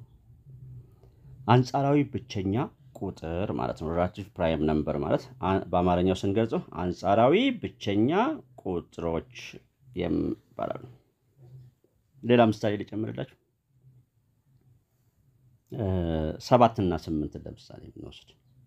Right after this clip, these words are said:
አሁን የሰባት አካፋዮች እነማን ናቸው?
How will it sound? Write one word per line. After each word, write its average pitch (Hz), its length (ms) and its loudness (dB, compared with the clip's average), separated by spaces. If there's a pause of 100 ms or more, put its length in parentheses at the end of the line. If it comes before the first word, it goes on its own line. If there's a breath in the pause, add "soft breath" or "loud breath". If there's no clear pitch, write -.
(1600)
አሁን 95 240 -2
የሰባት 98 560 -2
አካፋዮች 78 540 -8
እነማን 67 340 -8
ናቸው? - 280 -12